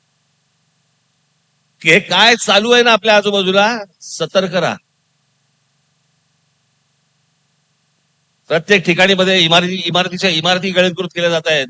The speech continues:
जमिनीच्या, जमिनीचे पट्टे काढून घेतले जात आहेत. ही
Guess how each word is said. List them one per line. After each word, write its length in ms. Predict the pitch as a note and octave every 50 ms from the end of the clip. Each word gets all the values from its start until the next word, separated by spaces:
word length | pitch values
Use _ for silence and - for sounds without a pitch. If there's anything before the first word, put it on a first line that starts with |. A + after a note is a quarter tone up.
| A#2
जमिनीच्या, 360 | - D3+ E3 F3 F3+ E3+ F#3+ F3
जमिनीचे 380 | C3 D3 D#3+ F3+ F#3 F3+ F#3
पट्टे 340 | F3 - E3+ D#3+ - - G3
काढून 220 | F3 F3 F#3 F3+
घेतले 220 | F3 F3 E3 F3 F3+
जात 200 | E3+ E3 D#3 -
आहेत. 240 | E3 D#3 C#3+ C3+ B2+ - _ _ _ _ _ _ _ _
ही 480 | - - A#3 - - D#4+ D#4 C#4+ A#3+